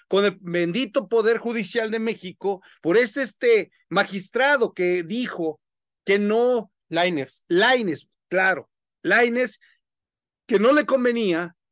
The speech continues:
Speaker 1: ¿no le convenía a quién? Pues a la
Speaker 2: A ellos.
Speaker 1: oposición. No le convenía que el pueblo de México en Estados Unidos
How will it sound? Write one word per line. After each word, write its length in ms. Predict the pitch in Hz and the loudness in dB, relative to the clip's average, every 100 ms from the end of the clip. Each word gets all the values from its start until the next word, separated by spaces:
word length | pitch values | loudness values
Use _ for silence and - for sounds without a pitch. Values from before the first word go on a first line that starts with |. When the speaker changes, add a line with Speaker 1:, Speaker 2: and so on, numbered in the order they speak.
| _ | _
Speaker 1:
¿no 180 | 175 233 | -2 2
le 100 | 294 | 2
convenía 380 | 240 226 220 247 | 2 0 0 -2
a 40 | 233 | -4
quién? 360 | 226 196 104 _ _ | -6 -6 -8 _ _
Pues 160 | 143 | -10
a 60 | 196 | -6
la 100 | 214 | -6
Speaker 2:
A 280 | - 185 151 | -6 -4 -2
ellos. 220 | 160 135 | -2 -2
Speaker 1:
oposición. 440 | 247 294 208 110 _ _ | 0 0 0 -6 _ _
No 140 | 190 269 | -2 -2
le 100 | 226 | 0
convenía 580 | 262 226 220 214 202 190 | 0 0 0 0 -2 -2
que 440 | 202 202 - 170 | -2 -2 -2 -2
el 160 | 165 - | -4 0
pueblo 400 | 202 269 269 214 | 2 2 2 0
de 100 | 165 | -2
México 560 | 156 196 214 214 180 | -2 -2 -4 -6 -6
en 80 | 156 | -6
Estados 500 | 143 - 196 214 - | -6 -4 -2 -2 -4
Unidos 440 | 160 147 139 170 | -6 -6 -6 -8